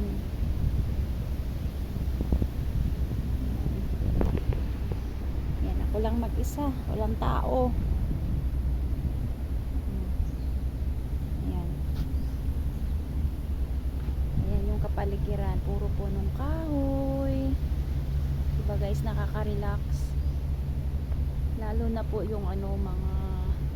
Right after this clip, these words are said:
mga dahon, makikita mo.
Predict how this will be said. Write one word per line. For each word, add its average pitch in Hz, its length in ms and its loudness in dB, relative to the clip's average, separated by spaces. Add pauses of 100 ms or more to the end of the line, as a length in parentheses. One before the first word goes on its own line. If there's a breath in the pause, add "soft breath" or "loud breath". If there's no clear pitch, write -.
(720)
mga - 240 0 (1500)
dahon, 220 640 0
makikita 226 720 0
mo. 220 400 0